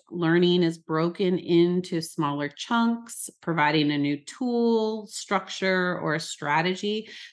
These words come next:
to help students grasp new materials or concepts so that they can tackle increasingly more complex skills or materials. Really simply put, it, these are supposed to be in temporary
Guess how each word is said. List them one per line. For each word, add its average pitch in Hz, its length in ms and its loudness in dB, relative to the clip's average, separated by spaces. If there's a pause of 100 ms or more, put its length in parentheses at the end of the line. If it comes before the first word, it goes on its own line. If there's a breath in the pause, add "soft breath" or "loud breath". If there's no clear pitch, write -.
to 208 80 -2
help 185 260 0
students 170 460 0
grasp 160 540 -2
new 170 140 2
materials 165 920 -4
or 156 100 -6
concepts 170 760 -2
so 185 120 -2
that 175 140 -2
they 180 120 -2
can 196 220 -4
tackle 240 480 -4
increasingly 185 1200 -2 (200 loud breath)
more 170 220 0
complex 170 640 -4
skills 151 480 -4
or 156 80 -4
materials. 156 840 -4 (680 loud breath)
Really 226 240 4
simply 240 400 -2
put, 208 460 -2
it, 190 280 -6 (180)
these 190 380 4
are 180 160 0
supposed 185 360 -4
to - 40 -16
be 170 160 2
in 175 280 -2 (220)
temporary 190 1300 0